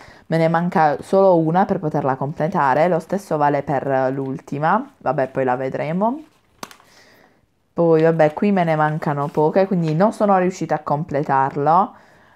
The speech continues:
però c'ero quasi, eh. Vedete, qua non l'ho completata, questa ne ho trovata solo una. Qua me ne mancavano due.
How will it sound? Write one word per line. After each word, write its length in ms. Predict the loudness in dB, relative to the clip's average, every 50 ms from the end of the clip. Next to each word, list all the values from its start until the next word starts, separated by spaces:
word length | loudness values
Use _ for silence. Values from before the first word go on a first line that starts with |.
| _ _ _
però 420 | 0 2 4 4 4 4 4 2 0 -4
c'ero 260 | -4 -2 2 2 2
quasi, 560 | 2 4 4 4 4 4 2 0 -2 0 2
eh. 180 | 4 4 4 2 0 -4 -10 -20 _ _ _ _ _ _ _ -20 -20 -20 -20 _ _ -6
Vedete, 300 | -4 -4 -2 -2 -4 -4
qua 160 | -2 -4 -2 -2
non 120 | 0 -2
l'ho 100 | -2 -2
completata, 540 | -4 -6 -6 -4 -2 0 2 2 2 2 0
questa 540 | 2 2 2 2 0 -2 0 2 2 2 2
ne 120 | -2 -6
ho 60 | -6 -6
trovata 300 | -2 -2 -2 -2 -2 -4
solo 320 | -4 -4 -2 0 0 -2
una. 500 | -2 -4 -4 -4 -2 0 0 0 -2 -4 -12 _ _ _ _ _ _ -20 _ _ _ _ _ _ _ -20 _ _ _ _ _ _ _ _ _ -20 -20 _ _ _
Qua 260 | 0 2 4 4 2
me 100 | 2 0
ne 100 | -2 -2
mancavano 520 | -2 -4 -4 -2 -4 -4 -4 -4 -6 -6 -8
due. 800 | -8 -8 -6 -4 -2 0 2 2 4 4 2 2 0 -2 -6